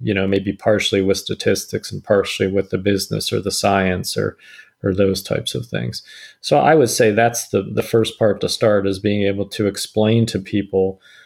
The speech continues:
what, like you said, uh, L O C F is, or what, uh, um, the difference between different types of designed experiments, or,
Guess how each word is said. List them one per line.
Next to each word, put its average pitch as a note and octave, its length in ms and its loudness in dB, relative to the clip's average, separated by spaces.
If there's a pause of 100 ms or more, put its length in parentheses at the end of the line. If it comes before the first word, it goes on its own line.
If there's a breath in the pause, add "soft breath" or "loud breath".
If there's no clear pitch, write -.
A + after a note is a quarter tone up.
(180 loud breath)
what, - 360 -2 (100)
like G2 240 -2
you G#2+ 60 -6
said, F#2+ 420 0
uh, G2 200 2
L G#2 180 4
O G2+ 100 4
C G2 320 2
F G2+ 240 0
is, - 340 -4
or G2 260 2
what, F#2+ 300 0
uh, G2 260 0 (460 soft breath)
um, F#2+ 440 0
the G2 100 0
difference G2 420 0
between G2 440 -2
different G2+ 320 0
types - 320 -2
of F#2+ 100 -2
designed G2 420 2
experiments, F#2+ 920 -2
or, F#2+ 520 0